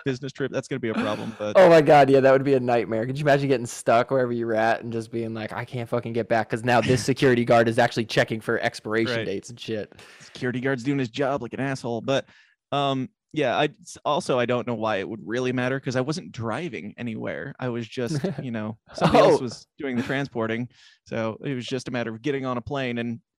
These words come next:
Speaker 1: if it was a valid driver's license a month ago, I would imagine it still applies.
Speaker 2: Yeah.
Speaker 1: I
Speaker 2: Yeah.
Speaker 1: didn't, I didn't change people in the last month.
Speaker 2: <laughs>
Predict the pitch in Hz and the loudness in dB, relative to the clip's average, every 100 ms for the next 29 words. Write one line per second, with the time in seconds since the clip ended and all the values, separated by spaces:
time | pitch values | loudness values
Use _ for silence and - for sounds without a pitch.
0 | - 214 - 226 - 208 202 185 160 165 | -6 -4 0 0 0 -2 -2 0 0 0
1 | 139 139 135 127 123 123 117 120 117 127 | 0 0 0 -2 -2 -2 -2 -6 -4 -4
2 | 113 117 104 95 156 131 110 107 117 92 | -4 -4 -2 0 -2 -4 -6 -8 -10 -14
3 | - 73 73 - - - - - 110 73 | -14 -14 -14 -18 -20 -18 -14 -8 -6 -6
4 | - 131 _ _ 135 113 73 - _ _ | -10 -20 _ _ -2 -2 -2 -6 _ _
5 | - 127 110 - - 104 110 120 113 92 | -14 -12 -10 -12 -10 -12 -10 -10 -8 -10
6 | 113 - 123 104 104 131 95 - _ _ | -12 -12 -10 -10 -10 -12 -14 -16 _ _
7 | - - | -4 2